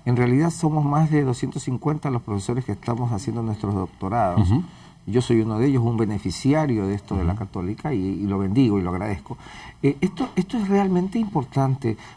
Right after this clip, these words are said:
Speaker 1: porque uno cuando sale del país, eh, adquiere otra visión, y si va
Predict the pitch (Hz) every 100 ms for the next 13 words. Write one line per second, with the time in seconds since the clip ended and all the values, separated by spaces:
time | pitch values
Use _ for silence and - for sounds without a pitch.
0 | - 139 127 139 156 214 202 151 127 -
1 | 151 170 165 147 - 123 135 131 - -
2 | - 127 123 135 - - 202 180 190 208
3 | 165 101 - 139 143 120 110 127 117 147